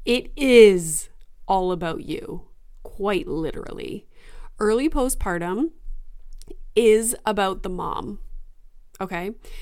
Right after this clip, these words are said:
And indirectly, that makes it also about the baby. So we have to remember that. Like, we're not all about the baby. We are all about the mom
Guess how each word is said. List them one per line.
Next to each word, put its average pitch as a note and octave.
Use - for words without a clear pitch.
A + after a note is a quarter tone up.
And G#3
indirectly, B3
that A3
makes F#3
it G3+
also F#3
about F3
the E3+
baby. A#3+
So -
we B3
have A3+
to A#3+
remember D#3+
that. -
Like, G3+
we're A3+
not B3
all A3
about G#3+
the G3+
baby. F3
We G3
are G3+
all F#3+
about A#3
the E4+
mom C4+